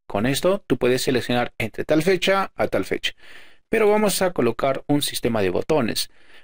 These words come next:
mediante, si nosotros hacemos clic acá, nos sale varios tipos.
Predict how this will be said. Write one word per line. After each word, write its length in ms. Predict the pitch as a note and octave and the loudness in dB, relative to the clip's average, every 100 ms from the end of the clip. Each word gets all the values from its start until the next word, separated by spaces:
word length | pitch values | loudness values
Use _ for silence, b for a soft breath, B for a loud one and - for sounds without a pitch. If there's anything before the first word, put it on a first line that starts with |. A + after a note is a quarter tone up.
| _ | _
mediante, 720 | F#3 G3+ F3+ E3+ - F#3 - _ _ _ | 2 4 2 2 0 -2 -2 _ _ _
si 220 | - A2 | -4 -2
nosotros 380 | F#2+ A#2 D#3+ D#3 | -2 0 2 2
hacemos 360 | - A#2+ A2+ | 2 0 0
clic 160 | G#2+ - | -2 0
acá, 440 | A#2+ D3+ D3+ C#3 - | 0 0 -2 -6 -10
nos 260 | G2+ F#2+ | -6 -2
sale 380 | - A#2 C3 D#3 _ _ | 0 0 0 -4 _ _
varios 480 | G2+ G2 G2 F#2+ - | -6 -2 0 -2 -2
tipos. 460 | G2 G2 G2+ - | -2 0 0 -4